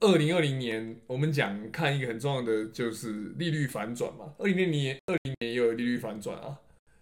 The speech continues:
就只跌一个月啊，我没有遇过那么短的，因为央行硬把钱，那个 Powell，联准会的 Powell 主席把，硬把钱塞进市场里面，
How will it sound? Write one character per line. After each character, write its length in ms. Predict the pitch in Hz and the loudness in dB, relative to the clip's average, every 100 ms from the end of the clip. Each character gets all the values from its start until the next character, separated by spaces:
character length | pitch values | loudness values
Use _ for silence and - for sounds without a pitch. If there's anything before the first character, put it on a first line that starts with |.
| _ | _
就 160 | - 226 | -2 0
只 100 | 147 | 4
跌 180 | 156 208 | 6 6
一 80 | |
个 100 | 190 | 6
月 220 | 190 214 175 | 4 4 4
啊， 200 | 165 - | 2 2
我 140 | 160 | 2
没 140 | 180 202 | 4 8
有 80 | 196 | 10
遇 100 | 190 | 10
过 260 | 190 170 175 | 8 4 2
那 100 | 165 | 4
么 120 | 147 | 4
短 260 | 123 101 | 2 -2
的， 200 | 95 - - | -6 -10 -4
因 120 | 165 | 0
为 200 | 180 170 - - - | 0 0 -4 -20 0
央 220 | 196 185 | 2 2
行 60 | 185 139 - | 0 -4 -2
硬 200 | 214 160 | 0 2
把 240 | 139 - - | 0 -4 -8
钱， 340 | - 101 104 | -6 -4 -4
那 120 | 123 131 | -4 -2
个 120 | 123 | -2
Powell， 380 | 131 123 123 113 | 0 4 6 4
联 160 | 120 | 0
准 180 | 120 104 | -2 0
会 160 | 120 104 | 0 0
的 80 | |
Powell 320 | 107 104 101 - - | -2 -2 -2 -4 -12
主 140 | 110 107 | -12 -8
席 160 | 120 | -8
把， 260 | 101 95 - - 147 | -8 -8 -10 -6 -4
硬 80 | |
把 120 | 120 107 | -2 -4
钱 240 | - 107 | -6 -6
塞 320 | - - 151 | -2 0 2
进 140 | 147 139 | 0 -2
市 120 | - | -4
场 160 | 107 | -8
里 60 | 90 | -8
面， 200 | 101 | -10